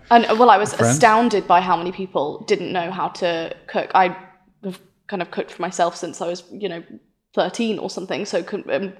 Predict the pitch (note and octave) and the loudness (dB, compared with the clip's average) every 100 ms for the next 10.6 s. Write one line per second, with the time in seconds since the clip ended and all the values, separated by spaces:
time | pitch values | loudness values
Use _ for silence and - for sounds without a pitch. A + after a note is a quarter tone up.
0 | _ A3 F#3+ - G3 F#3+ G3+ A#3 - D#3+ | _ -10 -8 -4 -6 -6 -4 -4 -4 -8
1 | - F3+ - - G3+ G3+ G3 F#3+ F3+ E3+ | -4 -2 -2 -4 -4 0 0 0 -4 -4
2 | - - - _ _ - G3+ G3+ - B3 | -10 -20 -20 _ _ -2 -2 -2 -2 0
3 | G#3+ G3 - G3 F3+ D#3+ F#3+ - - _ | 2 0 -2 -4 -2 -4 -6 -10 -16 _
4 | _ _ - F#3+ F3+ F3+ F#3 F3+ E3 E3 | _ _ -2 0 0 -4 -10 -6 -6 -6
5 | - - _ _ _ _ _ _ G#3+ G#3 | -8 -20 _ _ _ _ _ _ -4 -2
6 | A2 F#3 - _ _ _ - A3 - F#3+ | -2 -8 -18 _ _ _ -8 -6 -4 -2
7 | F#3 F#3 F#3+ F3+ F3+ E3+ A3+ - - - | -2 0 0 0 -2 -2 -4 -8 -14 -14
8 | - - A2+ C3+ D3+ - - C3 G#2+ B2 | -8 2 2 2 -2 -4 -2 0 0 -6
9 | - D#3+ E3 D3+ C3 C3 B2+ A#2+ B2 - | 0 2 6 4 2 4 6 6 2 0
10 | - C3 B2+ A#2+ A#2 - | 2 6 8 6 2 -6